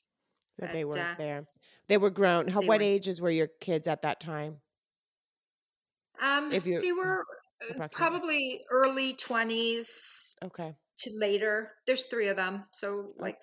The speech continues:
Speaker 1: Okay.
Speaker 2: probably, you know, early twenties.
Speaker 1: Okay, so all grown. So
Speaker 2: Yeah.
Speaker 1: then if, wh-, since they weren't home, how did you then, how did you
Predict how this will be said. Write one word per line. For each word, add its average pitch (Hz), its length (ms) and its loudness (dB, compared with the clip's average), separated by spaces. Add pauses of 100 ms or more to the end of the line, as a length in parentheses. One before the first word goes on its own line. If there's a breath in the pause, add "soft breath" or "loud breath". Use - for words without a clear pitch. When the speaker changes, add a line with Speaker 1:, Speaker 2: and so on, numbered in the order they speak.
Speaker 1:
Okay. 156 260 -18
Speaker 2:
probably, 247 300 -6 (120)
you 220 100 -10
know, 196 160 -8
early 202 240 -6
twenties. 196 640 -10 (380)
Speaker 1:
Okay, 190 200 -4
so 156 160 -6
all 165 180 2
grown. 151 540 -4 (480 loud breath)
So 208 240 4
Speaker 2:
Yeah. - 0 -
Speaker 1:
then 196 420 0 (220)
if, 185 200 2 (300)
wh-, 202 240 0
since 202 300 -4
they 233 180 2
weren't 240 220 -2
home, 226 420 -4
how 196 360 0
did 214 320 -8
you 202 240 -2
then, 185 400 0 (200)
how 180 200 -6
did 208 200 -8
you 214 160 -4